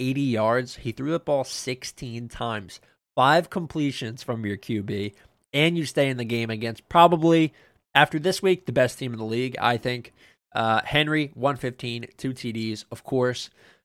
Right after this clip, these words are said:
Uh, their highest receiver was Chig Okonkwo, who had forty-eight yards on one catch.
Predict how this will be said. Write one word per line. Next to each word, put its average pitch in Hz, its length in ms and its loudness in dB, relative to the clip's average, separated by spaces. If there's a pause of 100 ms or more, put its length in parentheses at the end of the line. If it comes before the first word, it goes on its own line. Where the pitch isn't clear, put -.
Uh, 104 460 0 (120)
their 120 260 2
highest 170 500 4
receiver 131 500 -2
was 113 480 -4 (100)
Chig 156 480 2
Okonkwo, 139 800 2 (320)
who 131 100 -2
had 107 140 0
forty-eight 139 540 -2
yards 113 340 0
on 117 240 -8
one 117 320 -2
catch. - 560 -6